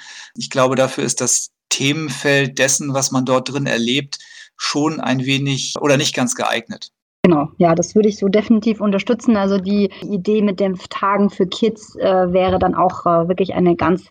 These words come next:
Speaker 2: spezielle Variante von dem Ganzen. Aber grundsätzlich richtet sich Horror-Rollenspiel meines Erachtens nach definitiv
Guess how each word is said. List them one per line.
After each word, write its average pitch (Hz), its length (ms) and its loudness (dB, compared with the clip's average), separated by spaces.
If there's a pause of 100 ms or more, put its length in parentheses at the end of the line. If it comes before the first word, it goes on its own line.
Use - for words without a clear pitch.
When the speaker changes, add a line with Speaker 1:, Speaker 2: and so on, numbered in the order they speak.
Speaker 2:
spezielle 175 880 0
Variante 170 760 2
von 185 140 4
dem 180 140 6
Ganzen. 175 580 2
Aber - 280 0
grundsätzlich 175 560 -2
richtet 175 360 -4
sich - 240 -4 (100)
Horror-Rollenspiel 170 1080 2
meines 160 380 2
Erachtens 160 420 -4
nach 151 280 -2
definitiv 165 580 0